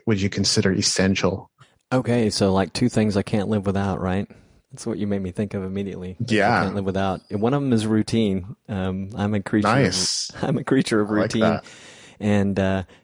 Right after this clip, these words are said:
Speaker 2: you know, the wonderful thing about routine too is we can always tweak it, right? But, um, I'm, I happen to be a morning person, so it's, it
Speaker 1: Mm-hmm.
Speaker 2: starts out with the minutia. Well, thankfully, the dog has a specific part of my routine dialed in first thing in the morning, <laughs> and that's get out and get some sunshine and walk with him,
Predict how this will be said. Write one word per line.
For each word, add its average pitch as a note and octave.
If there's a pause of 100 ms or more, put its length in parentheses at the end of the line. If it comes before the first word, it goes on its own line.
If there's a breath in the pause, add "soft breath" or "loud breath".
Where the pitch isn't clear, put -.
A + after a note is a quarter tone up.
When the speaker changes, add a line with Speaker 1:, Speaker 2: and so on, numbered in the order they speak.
(280 soft breath)
Speaker 2:
you B2
know, B2
the A2+
wonderful B2
thing A2+
about G2
routine G2
too G2+
is F#2+
we G2
can F#2+
always F#2+
tweak -
it, -
right? F#2
But, F2+
um, F#2
I'm, G2
I G#2
happen G#2+
to G2+
be G2
a F#2
morning F#2+
person, F#2
so F#2
it's, F2+
it G2+
Speaker 1:
Mm-hmm. G#2
Speaker 2:
starts A2
out F#2+
with G2
the -
minutia. F#2+
Well, G#2
thankfully, G2 (460)
the G#2
dog G2 (200)
has G2
a F#2+
specific -
part G2
of F#2+
my F#2+
routine F#2+
dialed F#2
in F#2
first G2
thing G2
in F#2+
the F#2
morning, A2
<laughs> F#3+
and -
that's -
get C3+
out G#2+
and A2+
get A2+
some C3
sunshine G#2+
and G2
walk G#2+
with G#2
him, G#2